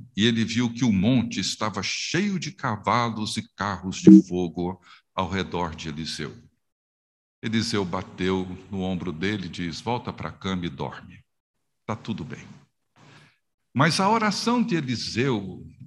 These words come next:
é uma oração impressionante. Ele ora dizendo: "Senhor, abra os olhos para que ele veja." Os mesmos olhos que foram abertos nos dois discípulos de Emaús, quando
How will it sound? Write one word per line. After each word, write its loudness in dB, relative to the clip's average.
é -6
uma 0
oração -2
impressionante. -6
Ele -2
ora -2
dizendo: -6
"Senhor, -4
abra -4
os -6
olhos -8
para -4
que -8
ele -6
veja." -12
Os 0
mesmos 4
olhos 0
que -4
foram -4
abertos -4
nos -2
dois 0
discípulos -6
de -6
Emaús, -2
quando -4